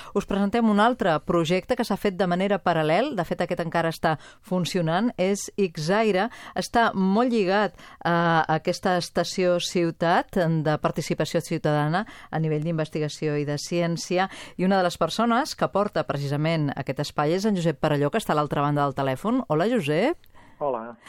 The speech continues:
Speaker 1: Benvingut. Suposo que estaves escoltant ben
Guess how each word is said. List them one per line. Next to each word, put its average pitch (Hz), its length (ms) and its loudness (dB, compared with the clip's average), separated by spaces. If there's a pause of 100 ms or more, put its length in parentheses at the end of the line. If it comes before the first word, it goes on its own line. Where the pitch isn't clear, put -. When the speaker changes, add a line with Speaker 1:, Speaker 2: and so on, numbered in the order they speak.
(120)
Speaker 1:
Benvingut. 185 420 2
Suposo 220 340 2
que 247 60 0
estaves 208 260 0
escoltant 190 540 -2
ben 190 420 0